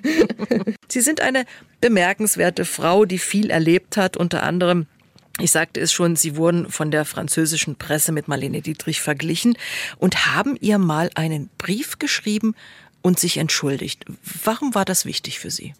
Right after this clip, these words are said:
Speaker 1: Ja, ich war damals sehr überrascht. Es war neunzehnhundertsiebenundachtzig,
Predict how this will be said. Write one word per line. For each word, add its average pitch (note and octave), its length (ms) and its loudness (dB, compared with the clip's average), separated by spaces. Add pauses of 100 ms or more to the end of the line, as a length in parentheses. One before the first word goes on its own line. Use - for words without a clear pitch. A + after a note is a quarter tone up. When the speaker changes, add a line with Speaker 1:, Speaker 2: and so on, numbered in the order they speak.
(120)
Speaker 1:
Ja, D3 200 -4
ich - 160 -6
war C#3 80 2
damals D3+ 420 2
sehr - 160 0
überrascht. D3 640 -2
Es E3 180 -2
war C3+ 120 0
neunzehnhundertsiebenundachtzig, - 2000 -2